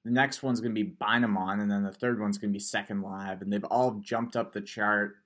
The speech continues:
to the top fifteen on the, uh, twenty-four hour and users. So it's very interesting. Now, let's go from, I guess we can go Second Live, Alex, and then Bynamon. Um,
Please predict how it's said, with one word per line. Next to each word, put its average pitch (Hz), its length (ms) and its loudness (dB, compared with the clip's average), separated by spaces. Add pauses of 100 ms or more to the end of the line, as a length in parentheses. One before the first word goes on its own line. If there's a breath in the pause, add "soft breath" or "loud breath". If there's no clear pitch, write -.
(200)
to 117 100 -10
the 101 80 -2
top - 480 -6
fifteen 113 760 -2 (520 soft breath)
on 110 240 0
the, 104 200 2
uh, 95 160 2
twenty-four 113 600 -2
hour 92 360 -4 (640 soft breath)
and 120 440 0
users. - 800 -2
So 127 380 2
it's - 220 -6
very 143 240 4
interesting. 117 480 -2
Now, 123 440 2 (460)
let's 135 220 0
go 196 240 4
from, 117 540 2 (200)
I 110 120 -2
guess 123 260 0
we - 80 -2
can 123 160 -2
go 104 320 4 (220)
Second 120 420 0
Live, 104 640 2
Alex, 104 460 2
and 101 100 -4
then 98 240 -4
Bynamon. 101 680 -4 (800)
Um, 90 460 -6